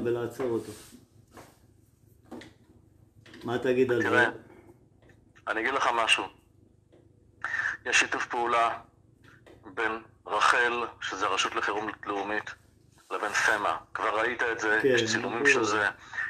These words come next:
Speaker 2: יש ישיבות שנעשו, אה, כך אנחנו כבר רואים, גם חיילי פמה פה בישראל, יש פה עדויות שאנשים מתקשרים לספר לנו. אז אנחנו יודעים שיש פה שיתוף פעולה.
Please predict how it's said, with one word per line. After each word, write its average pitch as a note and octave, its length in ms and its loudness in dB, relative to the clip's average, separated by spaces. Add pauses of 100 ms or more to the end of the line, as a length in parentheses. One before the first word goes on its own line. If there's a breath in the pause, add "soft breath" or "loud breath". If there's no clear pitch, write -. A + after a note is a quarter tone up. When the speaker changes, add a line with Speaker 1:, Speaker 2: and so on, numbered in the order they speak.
(140 loud breath)
Speaker 2:
יש G#2+ 140 6
ישיבות - 400 6
שנעשו, A#2+ 480 -2
אה, A2 540 -8
כך A2+ 220 0
אנחנו A2 220 -6
כבר G2 100 -2
רואים, G2+ 300 -4 (360 loud breath)
גם G#2 160 -2
חיילי G#2+ 400 4
פמה B2 320 2
פה A2+ 160 -4
בישראל, G#2+ 540 0
יש G2 80 0
פה F#2+ 200 -4
עדויות G#2 340 0
שאנשים G#2+ 460 2
מתקשרים A#2 540 0
לספר F#2+ 480 -2
לנו. C#3 200 0 (1040 loud breath)
אז G#2+ 120 -2
אנחנו C#3+ 220 2
יודעים B2+ 260 2
שיש A#2 440 2
פה A#2+ 160 -2
שיתוף A#2 300 6
פעולה. G#2 460 -2